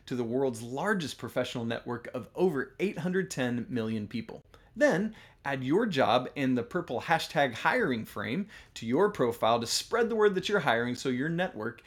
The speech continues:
can help you find the right people to hire. Simple tools like screening questions make it easy to foc-,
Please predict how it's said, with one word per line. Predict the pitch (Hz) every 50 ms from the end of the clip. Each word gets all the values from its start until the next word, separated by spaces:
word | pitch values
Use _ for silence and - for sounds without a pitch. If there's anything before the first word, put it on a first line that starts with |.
| - - _ -
can | - 123 113
help | 110 143 170 165 -
you | 170 160
find | - - 147 139 131 123
the | 113 110
right | 104 107 104 -
people | - 107 - - - -
to | - - 95
hire. | - 92 92 - - - - - _ _ - - - - - _ _ - _
Simple | - - - 226 214 226 220
tools | - - - 170 190 233 226 214
like | 156 117 -
screening | - - - - 120 139 175 208 226 214
questions | - 233 220 208 - - 269 277 277 254 - - - - -
make | - 180 - -
it | 143 - -
easy | - 226 226 226 233 240
to | 220
foc-, | 190 - 180 170 - - 147 143 -